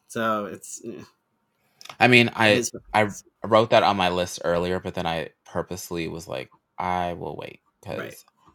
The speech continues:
Speaker 1: Right. I, I,
Speaker 2: I will
Speaker 1: <laughs>
Speaker 2: do what I'm doing right now." It's okay.
Speaker 1: <laughs>
Speaker 2: But,
Speaker 1: Uh.
Speaker 2: um, be kind to those, um, and even, <sighs> God, I sometimes despise some of our,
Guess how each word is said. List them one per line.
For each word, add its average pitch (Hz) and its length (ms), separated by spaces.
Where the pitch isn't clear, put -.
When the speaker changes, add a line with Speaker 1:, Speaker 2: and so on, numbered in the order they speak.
Speaker 1:
Right. 107 200
I, - 60
I, 90 340
Speaker 2:
I 92 40
will 165 180
Speaker 1:
<laughs> - 0
Speaker 2:
do 113 180
what 117 120
I'm 123 160
doing 139 200
right 151 200
now." 147 340
It's 135 160
okay. 147 260
Speaker 1:
<laughs> - 100
Speaker 2:
But, 127 200
Speaker 1:
Uh. - 0
Speaker 2:
um, 117 600
be 127 100
kind 117 440
to 123 100
those, 98 600
um, 92 300
and 104 240
even, 156 540
<sighs> - 1120
God, 76 340
I 87 280
sometimes 117 480
despise 80 520
some 87 160
of 73 180
our, 76 420